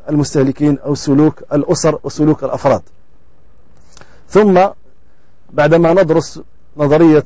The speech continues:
ال-، السلوك المستهلك كفرد أو كأسرة، ننتقل إلى تصرف المؤسسات الإنتاجية، وبالتالي سنتطرق إلى ما يسمى نظرية الإنتاج، ثم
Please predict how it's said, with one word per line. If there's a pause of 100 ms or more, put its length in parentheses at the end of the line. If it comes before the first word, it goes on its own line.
(140)
ال-، (140)
السلوك (400)
المستهلك
كفرد (500)
أو
كأسرة، (440)
ننتقل
إلى (180)
تصرف (180)
المؤسسات
الإنتاجية، (260)
وبالتالي (360)
سنتطرق
إلى (360)
ما
يسمى
نظرية
الإنتاج، (800)
ثم